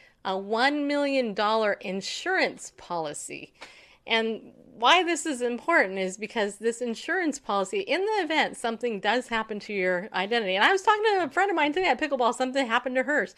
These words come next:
Um, but if something happens and you actually have to go pay out of pocket in order to help resolve it, right? Like, if you have to go across state lines or something, or go travel or whatever, there's always expenses.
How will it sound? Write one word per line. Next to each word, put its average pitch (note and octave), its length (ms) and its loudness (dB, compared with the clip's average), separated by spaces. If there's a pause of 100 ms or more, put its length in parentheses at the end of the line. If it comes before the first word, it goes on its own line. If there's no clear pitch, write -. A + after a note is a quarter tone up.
(580)
Um, A#3 340 4 (440)
but B3+ 180 6
if C4 140 4
something F4+ 380 0
happens A3 560 -2 (340)
and A3+ 160 -2
you D4+ 140 0
actually C#4+ 380 0
have B3 220 -2
to A#3 100 -8
go A3 300 0
pay A#3+ 560 -2 (460)
out A#3+ 180 6
of C4 80 0
pocket A#3 560 -2 (320)
in G#3 160 -2
order G#3+ 140 -2
to G3+ 80 -2
help G#3 260 -4
resolve G3 460 0
it, E3 240 -4 (440)
right? G3 400 0 (220)
Like, F#3+ 300 0
if G3+ 140 -6
you A3+ 80 2
have G#3 80 0
to A3+ 80 -2
go G#3 140 2
across G3 360 0
state - 280 -2
lines G3 300 -2
or F#3 60 -2
something, F#3+ 520 -6
or E3+ 140 2
go F#3+ 200 -6
travel F#3+ 440 0
or F3 200 0 (300)
whatever, A3+ 400 6
there's A#3 220 0
always C4+ 360 0
expenses. A3+ 720 -8